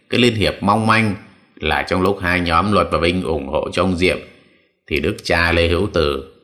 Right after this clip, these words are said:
và linh mục Hoàng Quỳnh lại có cảm tình và ủng hộ quốc trưởng Bảo Đại. Cho đến năm một nghìn chín trăm bốn mươi chín, khi quốc trưởng Bảo Đại về nước chấp chính, thì đức cha bèn đem khu tự trị Phát Diệm sát nhập vào cộng đồng quốc gia,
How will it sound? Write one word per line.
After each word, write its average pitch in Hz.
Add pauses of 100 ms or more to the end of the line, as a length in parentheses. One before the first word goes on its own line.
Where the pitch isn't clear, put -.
(160)
và 69
linh 85
mục 78
Hoàng 69
Quỳnh 71 (400)
lại 90
có 107
cảm 76
tình 80
và 71
ủng 76
hộ 82
quốc 151 (100)
trưởng 69
Bảo 65
Đại. - (600)
Cho 113
đến 117
năm 117
một 78
nghìn 69
chín 85
trăm 95
bốn 87
mươi 95
chín, 92 (200)
khi 110
quốc 123
trưởng 73
Bảo 69
Đại 73
về 73
nước 95
chấp 127
chính, 110 (580)
thì -
đức 110
cha 85 (220)
bèn 69
đem 85
khu 90
tự 78
trị 73
Phát 120
Diệm 85
sát 120
nhập 80 (100)
vào 85
cộng 78
đồng 73
quốc 101
gia, 95